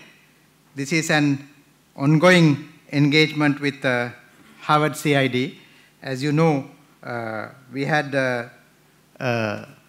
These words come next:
the first interaction early in two thousand fifteen or two thousand sixteen when, uh,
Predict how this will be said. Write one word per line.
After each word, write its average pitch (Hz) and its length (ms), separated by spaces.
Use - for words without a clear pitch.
the 120 100
first 175 420
interaction 143 920
early 151 440
in 131 160
two 139 140
thousand 131 500
fifteen 131 800
or 131 80
two 139 100
thousand 135 300
sixteen 139 420
when, 127 320
uh, 104 360